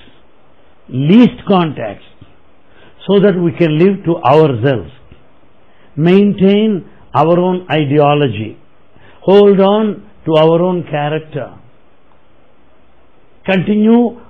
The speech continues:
our process of thinking, go by our own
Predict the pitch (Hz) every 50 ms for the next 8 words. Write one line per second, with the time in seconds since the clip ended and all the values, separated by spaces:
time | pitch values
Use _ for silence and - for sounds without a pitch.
0 | - - 147 175 180 170 139 - - 180 170 175 165 - 208 208 196 - - -
1 | - - - - - 139 147 - - - - 160 156 156 - - 165 147 120 101
2 | 92 90 90 92 - - - - - - - - - - - - - - - -
3 | - - - - - - - - - - 147 147 196 220 233 233 220 208 190 185
4 | 180 175 170 170 170 165 170 180 190 202 202 190 - -